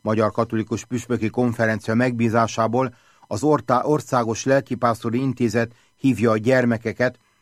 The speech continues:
és ezért kéri a hitoktatókat, szülőket, pedagógusokat,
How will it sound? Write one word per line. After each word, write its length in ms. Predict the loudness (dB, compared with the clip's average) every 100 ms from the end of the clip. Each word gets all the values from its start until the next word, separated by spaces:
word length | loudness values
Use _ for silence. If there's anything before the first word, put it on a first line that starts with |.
| _ _ -6
és 80 |
ezért 300 | -4 0 -2
kéri 260 | 0 0 2
a 40 |
hitoktatókat, 760 | 0 -2 -2 -2 -2 -2 -2 -4
szülőket, 540 | -4 0 0 0 -4 -4
pedagógusokat, 840 | -2 0 0 -2 -4 -6 -2 -4